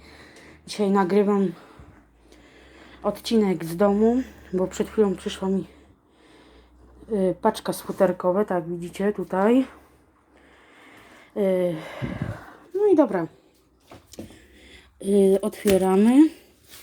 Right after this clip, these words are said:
Tutaj wam nie będę dalej pokazywać, bo są moje dane. Y, może wcisnę pauzę. Jak otworzę, to wam pokażę.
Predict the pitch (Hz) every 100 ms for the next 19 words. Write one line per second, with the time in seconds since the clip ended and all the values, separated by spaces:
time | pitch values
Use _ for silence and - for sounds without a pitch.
0 | - _ - - - - 202 202 185 196
1 | 202 202 185 196 190 190 190 185 185 196
2 | 190 233 214 180 185 175 190 185 170 180
3 | 233 254 285 311 311 _ _ _ _ _
4 | _ _ _ _ - - - - 349 -
5 | - - - - - - - - - -
6 | - - - 220 196 180 170 175 - 233
7 | 240 214 - - 233 - 202 - - 262
8 | 214 190 202 233 - _ _ _ _ 240
9 | 208 208 - 247 233 226 190 202 202 202
10 | - 190 185 180 165